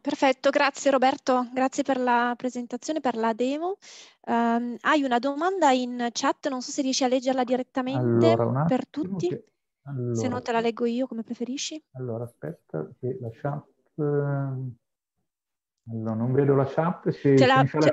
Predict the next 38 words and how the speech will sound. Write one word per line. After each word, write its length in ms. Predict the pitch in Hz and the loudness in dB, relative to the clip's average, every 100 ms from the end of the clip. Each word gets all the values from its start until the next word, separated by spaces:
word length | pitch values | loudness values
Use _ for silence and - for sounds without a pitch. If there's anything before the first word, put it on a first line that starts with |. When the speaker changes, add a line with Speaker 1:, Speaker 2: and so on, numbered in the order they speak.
| 165 | 4
Speaker 1:
te 100 | 160 | 4
la 80 | 262 | 4
Speaker 2:
cortesia. 280 | 151 180 202 | 6 6 8
Speaker 1:
posso 240 | 208 - 269 | 8 6 4
leggere 340 | 254 254 240 | 4 4 4
io. 260 | 233 226 226 | 4 2 0
Speaker 2:
Sì. 340 | - - - 143 | -6 -12 0 0
Speaker 1:
Eh, 460 | 170 247 247 247 | 2 2 4 4
salve, 460 | 247 277 302 339 349 | 2 2 2 4 2
nella 260 | 277 254 247 | 4 2 2
fase 260 | 294 302 | 2 2
di 140 | 269 247 | 0 0
creazione 520 | 277 277 - 311 269 | 2 2 0 -6 -6
di 120 | 226 | -4
un 100 | 254 | -4
report 720 | 247 254 277 311 311 - 311 - | 2 2 2 2 0 2 2 2
in 140 | 262 | -2
riferimento 800 | 262 262 269 269 254 285 277 294 | -2 0 0 0 -4 -6 -2 2
alla 240 | 240 233 | 4 2
sezione 540 | 233 262 - - 262 240 | 0 -6 -8 -4 -4 0
data 260 | 220 240 | 0 0
source 500 | 240 277 302 - 302 | -4 -4 -6 -2 -2
è 140 | 262 247 | 0 -2
possibile 480 | 254 - 277 294 | -4 -4 -2 -2
selezionare 800 | 262 254 240 - - 262 240 220 | 0 0 -2 -2 -4 0 2 2
come 240 | 220 240 233 | 0 -4 -4
fonte 360 | 285 262 233 | -4 -4 -4
sorgente 720 | 226 240 226 262 277 302 311 294 | -4 -6 -2 -2 -2 -2 -4 0
anche 320 | 247 269 269 | 0 0 0
ad 80 | 240 | 0
esempio 440 | 240 262 277 285 | 2 0 0 -4
una 160 | 262 220 | -2 -2
tabella 440 | 254 233 247 262 | 0 2 2 2
di 100 | 247 | 0
un 100 | 233 | -2
E 160 | 240 233 | -2 -2
R 80 | 233 | -2
P, 240 | - 214 | -8 -16